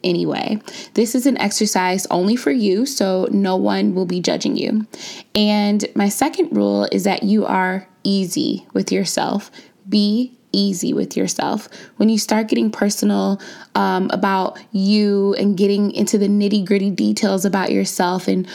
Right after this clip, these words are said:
why you do the things you do, the stuff that no one really knows about you that you don't like to share, be easy with yourself. We are all human, for one, and whatever stinky stuff you got in your closet, the rest of us do too.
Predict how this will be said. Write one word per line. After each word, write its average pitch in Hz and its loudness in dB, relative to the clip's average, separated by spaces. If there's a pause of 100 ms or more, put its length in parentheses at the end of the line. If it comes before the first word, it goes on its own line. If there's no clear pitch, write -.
(200)
why 196 2
you 214 2
do 196 2
the 196 0
things 196 0
you 202 2
do, 185 0 (260)
the 202 2
stuff 208 -2
that - 0
no 190 2
one 202 2
really 190 2
knows 190 0
about 175 0
you 208 2 (200)
that 202 0
you 214 4
don't 202 2
like 180 -2
to 180 2
share, 185 0 (400)
be 320 4
easy 214 2
with 190 -2
yourself. - -2
We 214 2
are 208 0
all 202 2
human, 202 0
for - -2
one, - 0 (140)
and 196 0
whatever 214 2
stinky 220 0
stuff 202 -2
you 202 2
got 196 0
in 196 2
your 196 2
closet, 202 -2 (220)
the 196 2
rest 180 0
of 175 2
us 180 0
do 170 -2
too. - -2